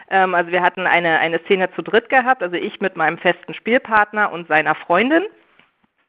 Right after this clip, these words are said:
Ähm, war quasi unsere erste Begegnung zu dritt und wir hatten ein, ein wunderschönes Spiel gehabt. Ähm, und ich hatte ganz zum Schluss, also dazu muss ich sagen, dass ich, ähm, immer mal wieder mit Eifersucht zu kämpfen habe.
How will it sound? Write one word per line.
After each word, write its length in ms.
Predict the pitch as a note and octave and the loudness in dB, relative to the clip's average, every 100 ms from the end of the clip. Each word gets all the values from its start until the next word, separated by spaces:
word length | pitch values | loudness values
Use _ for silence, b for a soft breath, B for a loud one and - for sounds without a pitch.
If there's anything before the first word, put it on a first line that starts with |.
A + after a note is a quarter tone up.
| _ _ _ _ _ F3 | _ _ _ _ _ 0
Ähm, 520 | F#3 F#3+ G3 G3 D3 | 2 2 0 -4 -4
war 160 | F3+ F3+ | -2 0
quasi 260 | E3+ E3+ | 2 0
unsere 220 | F3 F3 D3+ | -2 -4 0
erste 300 | G#3 - A#3+ | 0 0 -8
Begegnung 500 | A#3+ B3 C4 C4+ C4+ | -4 -2 -2 -4 -6
zu 80 | |
dritt 300 | B3 A3 D#4 - B B B B | -4 0 0 -2 B B B B
und 160 | - F#3+ | -4 0
wir 140 | F#3+ | 2
hatten 240 | G3+ - G3 | 2 -2 -2
ein, 240 | D3+ D3+ | -2 -2
ein 200 | - D#3+ | -4 -2
wunderschönes 600 | G3+ B3+ C#4+ - A3+ G#3+ | 0 2 0 0 -2 -2
Spiel 260 | - B3+ D4 | -4 -2 0
gehabt. 440 | C#4 C4+ D4 - - B B B B B _ - | 0 2 0 -2 -16 B B B B B _ 0
Ähm, 520 | G#3 G#3 G#3 G#3 G#3 _ _ _ _ _ | 2 0 -2 -4 -6 _ _ _ _ _
und 380 | - G3+ G3+ F#3+ | 0 0 0 -2
ich 160 | G#3 G#3+ | -2 0
hatte 260 | G#3 G#3+ | 0 0
ganz 240 | F#3+ G3 A#3 | 0 0 -2
zum 120 | A3 | -8
Schluss, 300 | G#3 A3 C#4 | -4 0 0
also 240 | - F3 C#3 | 0 -2 -2
dazu 280 | D#3+ D#3+ G3 | -2 -4 -2
muss 180 | G3 | -4
ich 80 | G#3 - | -4 -2
sagen, 360 | F3+ F#3+ G3+ | 0 0 0
dass 200 | F#3+ F3 | -2 0
ich, 140 | F3+ F3 - | -4 -8 -6
ähm, 280 | - E3 D#3+ | 0 0 0
immer 240 | - G#3 G#3 | -2 2 2
mal 200 | F#3+ F3+ | 2 0
wieder 200 | G3+ F3+ | -2 -2
mit 100 | E3 | 0
Eifersucht 480 | F#3 C4 B3 C4+ | 0 0 -2 -6
zu 80 | - | -8
kämpfen 400 | - A#3+ B3+ C4 | 0 0 0 -2
habe. 420 | A#3+ A#3 B3+ C#4+ | 2 2 2 0